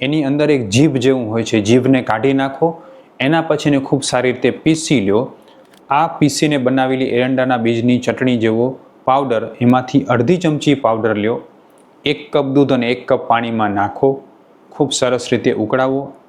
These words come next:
ઉકળાવતી વખતે એમાં એક ચપટીથી માંડીને ચણાભાર જેટલી સૂંઠ નાખો. ખૂબ સરસ રીતે પાણી બળી જાય એટલે નીચે ઉતારી લ્યો અને સ્વાદ અનુસાર એમાં ખડી સાકર નાખો.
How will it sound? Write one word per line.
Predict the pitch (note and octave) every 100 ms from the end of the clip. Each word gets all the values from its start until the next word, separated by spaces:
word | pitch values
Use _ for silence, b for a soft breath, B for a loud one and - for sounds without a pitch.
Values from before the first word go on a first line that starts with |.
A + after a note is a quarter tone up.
| _ C3
ઉકળાવતી | B2 C#3+ C#3+ D3
વખતે | C3 B2+ -
એમાં | B2 A#2+ A#2+ B2 B2+ - - - _ - - _ -
એક | D#3+ D#3
ચપટીથી | C#3+ B2 C#3+ C#3 B2+
માંડીને | B2 B2 B2+ A#2+
ચણાભાર | B2+ C3 C3 B2 A2+
જેટલી | A2+ A#2+ A2
સૂંઠ | - C#3+ C3+ C#3
નાખો. | C3+ C3+ D3 D3 - - b b b -
ખૂબ | E3
સરસ | D#3 D3 C#3+ C#3
રીતે | C#3 C#3+
પાણી | C3+ B2 C3
બળી | B2 C#3 C#3
જાય | A2 G#2+
એટલે | A2 A#2+ A#2
નીચે | G#2+ G#2+ C3+
ઉતારી | C3+ C#3+ C#3+
લ્યો | D3 D3
અને | B2 A#2
સ્વાદ | G#2+ - C#3 D3+
અનુસાર | C#3+ C#3+ C3 C3
એમાં | A#2+ C3 B2+
ખડી | - C3
સાકર | B2+ A2+ G#2 A2
નાખો. | G2+ F#2+ - F#2+